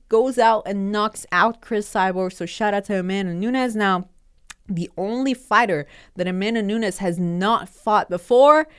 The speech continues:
is the one and only Holly Holm. Now, Holly Holm is a very interesting character because she was the one that when all of us were thinking that, oh, back in the day when Ronda Rousey was dominating over the women's bantamweight division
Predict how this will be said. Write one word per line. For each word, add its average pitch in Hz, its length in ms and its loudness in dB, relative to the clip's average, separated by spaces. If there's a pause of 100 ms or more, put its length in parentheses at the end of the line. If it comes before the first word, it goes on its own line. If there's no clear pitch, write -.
(380)
is 381 360 2 (200)
the 254 120 0
one 269 220 2
and 269 120 0
only 254 260 2
Holly 190 360 0
Holm. 302 360 2 (300)
Now, 185 140 0
Holly 403 380 2
Holm 403 480 6 (140)
is 311 160 2
a 302 140 0 (200)
very 277 540 0
interesting 254 560 -4
character 254 500 2 (280)
because 220 420 2 (140)
she 311 420 2
was 392 200 6
the 294 100 4
one 254 440 2 (280)
that 208 200 6
when 233 180 0
all 240 300 4
of 302 120 2
us 294 180 6
were 277 140 2
thinking 254 480 -6
that, 196 280 4 (240)
oh, 220 200 4
back 208 280 4
in 220 60 -4
the 208 80 -2
day 196 220 -2
when 190 280 -2
Ronda 208 260 -2
Rousey 247 540 2
was 226 220 4
dominating 202 580 2
over 190 300 -2
the 180 120 -2
women's 180 420 -4
bantamweight 175 480 -4
division 165 640 -2